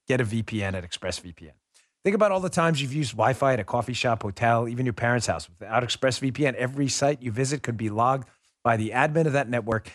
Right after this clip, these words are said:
That's still true even when you're in incognito mode. I mean, you really want your parents to see what you've been looking at online?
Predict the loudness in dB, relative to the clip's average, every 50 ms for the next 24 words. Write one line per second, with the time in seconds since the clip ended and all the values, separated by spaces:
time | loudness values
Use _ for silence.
0 | _ _ 0 0 2 2 0 2 4 2 2 2 0 0 0 0 0 0 -2 -2
1 | -2 0 0 0 2 2 2 2 2 0 0 0 0 0 0 0 0 0 0 0
2 | 0 -2 -6 -10 -14 _ _ _ _ _ _ -4 -2 0 0 0 2 2 2 2
3 | 4 2 0 0 0 -4 0 2 2 4 4 2 2 2 0 2 2 2 0 0
4 | 0 4 4 4 4 4 4 4 4 4 4 4 4 4 4 4 4 2 0